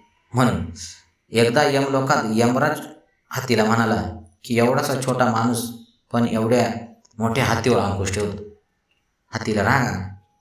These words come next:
म्हणाला, "यमराज, आपण आतापर्यंत मेलेली माणसे आणली, एकदा जिवंत माणूस आणून पहा."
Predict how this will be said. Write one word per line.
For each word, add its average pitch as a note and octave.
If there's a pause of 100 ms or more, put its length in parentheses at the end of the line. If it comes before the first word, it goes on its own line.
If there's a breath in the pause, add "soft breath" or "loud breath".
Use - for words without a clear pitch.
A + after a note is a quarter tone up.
(180)
म्हणाला, A#2
"यमराज, A2+
आपण A#2+
आतापर्यंत A2+ (760)
मेलेली A2
माणसे C3+
आणली, G2+
एकदा A2+
जिवंत C#3
माणूस A#2+
आणून A2+
पहा." G2+